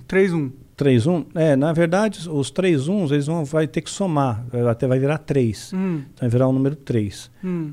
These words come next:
Speaker 2: né? Aí você tem uma tabela, né, onde você vê os parâmetros do número três, mas você tem que pegar a sua idade, tem que fazer um mapa astrológico.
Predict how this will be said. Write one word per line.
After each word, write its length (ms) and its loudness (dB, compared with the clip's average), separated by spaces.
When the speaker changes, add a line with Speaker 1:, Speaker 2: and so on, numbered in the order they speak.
Speaker 2:
né? 380 -2
Aí 260 0
você 140 -10
tem 280 0
uma 160 -2
tabela, 640 0
né, 200 -4
onde 200 -6
você 320 -4
vê 80 -2
os 140 -6
parâmetros 520 -2
do 60 -4
número 220 -2
três, 240 -2
mas 180 -4
você 100 -6
tem 160 -4
que 80 -10
pegar 300 0
a 60 -2
sua 180 -6
idade, 480 -4
tem 140 -8
que 40 -8
fazer 140 -4
um 60 -2
mapa 240 -4
astrológico. 720 -4